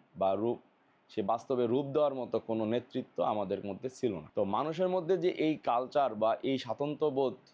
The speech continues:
জাগ্রত হয়েছিল এবং সুপ্ত অবস্থায় বলেন বা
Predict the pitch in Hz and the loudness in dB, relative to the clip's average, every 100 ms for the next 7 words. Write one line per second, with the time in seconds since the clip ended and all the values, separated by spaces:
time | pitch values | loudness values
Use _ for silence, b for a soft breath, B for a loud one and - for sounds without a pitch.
0 | _ 90 113 123 139 156 160 139 135 117 | _ -2 -2 0 0 2 2 2 0 0
1 | 113 104 104 107 117 - 151 - 160 147 | 0 2 2 0 -4 -4 -8 -4 -2 0
2 | 135 127 127 123 113 113 110 107 B B | -4 -2 -2 0 2 2 0 -6 B B
3 | B - 107 117 | B 0 2 2